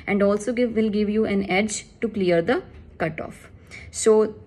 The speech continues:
these, this was all the resources that I have followed for, uh, preliminary examination.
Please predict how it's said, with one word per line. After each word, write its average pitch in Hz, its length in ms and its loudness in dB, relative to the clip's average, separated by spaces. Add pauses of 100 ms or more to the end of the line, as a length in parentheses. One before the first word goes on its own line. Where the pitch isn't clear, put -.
these, 226 360 -2
this 220 240 2
was 233 200 0
all 220 240 2
the 240 100 0
resources 196 600 -4
that 180 220 -2
I 170 140 -2
have 185 220 -4
followed 170 360 -4
for, 170 240 -2
uh, 160 380 -2
preliminary 175 580 -2
examination. 165 840 -2